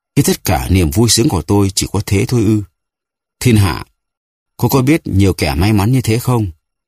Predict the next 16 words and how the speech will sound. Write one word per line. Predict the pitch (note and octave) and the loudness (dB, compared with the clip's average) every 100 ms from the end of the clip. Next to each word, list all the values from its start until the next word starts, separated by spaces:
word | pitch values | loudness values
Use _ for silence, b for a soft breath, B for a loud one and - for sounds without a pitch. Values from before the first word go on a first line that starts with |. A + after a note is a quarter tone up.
| _ | _
Mà | D#2+ | 0
hồi | D#2 E2+ D2+ | 2 2 0
chưa | - A2+ | 2 2
lấy | G#2 | 2
nhau | B2 A2+ G2 - | 2 0 -2 -2
tôi | G2 | -4
có | - F#2 | -2 -2
đến | G2+ A2 | 0 0
nỗi | G#2 E2+ | 0 -2
thế | - | 0
này | B2+ D#2 | 0 0
không? | - A2+ G2 _ _ _ _ _ _ _ _ | 0 -2 -2 _ _ _ _ _ _ _ _
Nói | G2+ | -2
thẳng | - E2+ | 0 0
ra | - G2 F#2 | 0 0 -2
là | D2+ | -2